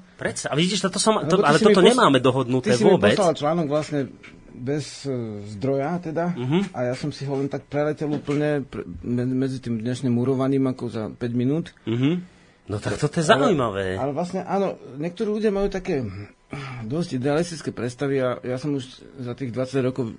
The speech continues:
Speaker 2: tých príbehov životných videl.
Speaker 1: Mhm.
Speaker 2: Často sú vegáni a vlastne, e, áno, majú tie predstavy, že všetko má byť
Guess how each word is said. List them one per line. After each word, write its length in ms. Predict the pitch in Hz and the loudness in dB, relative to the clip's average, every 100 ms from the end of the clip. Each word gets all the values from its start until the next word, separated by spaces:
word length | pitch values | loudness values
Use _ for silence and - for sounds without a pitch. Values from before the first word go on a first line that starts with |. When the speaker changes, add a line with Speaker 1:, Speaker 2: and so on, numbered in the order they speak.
| - | -10
Speaker 2:
tých 220 | 127 107 - - | -10 -10 -16 -20
príbehov 480 | - 127 127 135 131 | -8 -2 0 2 0
životných 400 | 117 127 139 139 | 0 -4 -2 -4
videl. 480 | 104 113 120 151 190 - - | 0 0 0 0 -2 -6 -10
Speaker 1:
Mhm. 640 | 104 104 131 214 180 - - - - - - - | -8 -6 -6 -8 -8 -20 -20 -20 -20 -20 -20 -10
Speaker 2:
Často 240 | 135 160 | -8 -6
sú 160 | 131 101 | -6 -4
vegáni 640 | 117 131 131 127 131 127 | -2 0 2 4 4 2
a 180 | 107 107 | 0 -2
vlastne, 520 | 107 110 113 110 107 | -2 -4 -4 -4 -4
e, 40 | 101 98 95 98 | -6 -8 -8 -6
áno, 240 | 117 123 | -2 0
majú 460 | 104 92 76 113 107 | -2 -6 -6 -6 -6
tie 100 | 104 | -4
predstavy, 460 | 123 123 123 117 | -6 -4 -4 -4
že 80 | 107 | -6
všetko 320 | 104 110 - 113 98 - - - | -10 -10 -6 -6 -8 -14 -20 -12
má 160 | 104 117 | -6 -6
byť 160 | 107 | -6